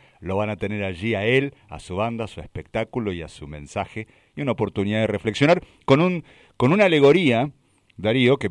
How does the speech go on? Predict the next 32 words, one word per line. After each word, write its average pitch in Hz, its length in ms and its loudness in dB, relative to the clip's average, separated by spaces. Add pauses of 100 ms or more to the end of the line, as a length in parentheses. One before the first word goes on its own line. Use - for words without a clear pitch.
lo 98 260 -4
sabés 92 340 -6
vos 104 200 -2
mejor 101 280 -4
que 120 100 -2
yo, 113 220 0 (640)
normalmente 123 480 0
siempre 151 280 -2
ha 117 40 -2
sido 139 300 2 (520)
contada 131 460 2
de 110 100 0
manera 127 340 0
muy 120 220 2
simple, 165 480 -2
bastante 127 420 -2
malinterpretada. 104 1300 -2 (220)
Tenés 131 200 0
toda 175 160 4
una 147 140 2
responsabilidad 110 880 0
cuando 90 260 -6
usás 85 260 -8
la 90 80 -10
alegoría 82 360 -10
de 87 60 -8
la 82 120 -10
caverna 85 460 -8
para 76 160 -14
hacer 87 180 -16
un 82 80 -12
espectáculo. 69 640 -20